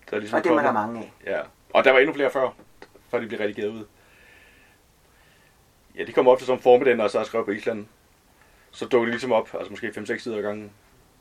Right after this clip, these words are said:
Speaker 1: Altså, jeg er ikke sådan super disciplineret, men jeg har lidt det med, at hvis energien er der, så kan jeg godt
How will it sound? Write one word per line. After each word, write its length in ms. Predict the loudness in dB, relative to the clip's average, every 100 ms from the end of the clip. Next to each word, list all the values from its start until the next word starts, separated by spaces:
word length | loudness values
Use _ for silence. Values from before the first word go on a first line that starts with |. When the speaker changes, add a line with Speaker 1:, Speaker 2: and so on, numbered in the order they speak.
| _ _ _ _ _ -12
Speaker 1:
Altså, 160 | 0
jeg 40 | 2
er 40 |
ikke 100 | 2
sådan 120 | 0
super 200 | -4 -4
disciplineret, 400 | -4 -6 0 2
men 100 | 6
jeg 80 | 6
har 40 | 6
lidt 80 | 4
det 80 |
med, 60 | 4
at 60 | 2
hvis 100 | -2
energien 360 | -8 -4 0
er 80 | 2
der, 80 | 0
så 60 |
kan 80 | -2
jeg 100 | -4
godt 160 | -4